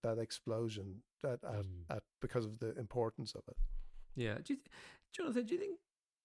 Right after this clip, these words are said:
Speaker 2: Steve McMahon is one of those, well, certainly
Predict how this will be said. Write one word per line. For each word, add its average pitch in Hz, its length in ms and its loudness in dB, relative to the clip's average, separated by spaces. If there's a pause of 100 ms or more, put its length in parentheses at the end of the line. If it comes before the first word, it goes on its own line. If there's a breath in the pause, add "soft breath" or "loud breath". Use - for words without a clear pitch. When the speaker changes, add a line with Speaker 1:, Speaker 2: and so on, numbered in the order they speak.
(140)
Speaker 2:
Steve - 320 4
McMahon 156 460 6
is 113 100 2
one 151 120 4
of 151 80 6
those, 135 340 4 (260)
well, 139 180 10
certainly 127 440 6